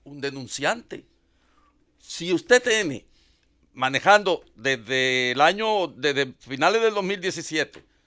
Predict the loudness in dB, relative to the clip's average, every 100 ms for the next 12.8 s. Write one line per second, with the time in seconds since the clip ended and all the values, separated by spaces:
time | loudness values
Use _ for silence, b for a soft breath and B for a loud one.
0 | _ _ _ _ -8 -6 -4 -4 -4 -4
1 | -4 -6 -8 -4 0 0 -2 -20 -20 -20
2 | -16 -16 -18 _ -20 _ _ -20 -20 -16
3 | -12 -6 -6 -6 b b b _ -10 -4
4 | 0 0 0 -8 -6 -4 -4 -4 -4 -4
5 | -6 -8 -8 -6 -6 -8 -10 -10 -4 -4
6 | -4 -8 -4 -4 -4 b b _ -14 -8
7 | -4 -4 -4 -8 -10 -12 -12 -14 -12 -8
8 | -8 -8 -14 -20 -14 -8 -6 -8 -10 -10
9 | -10 -10 -8 -6 -6 -6 -8 -8 -8 b
10 | b b -20 -14 -14 -14 -18 -20 -20 -20
11 | _ _ _ _ -4 2 2 0 -4 -8
12 | -8 -8 -8 -2 2 4 2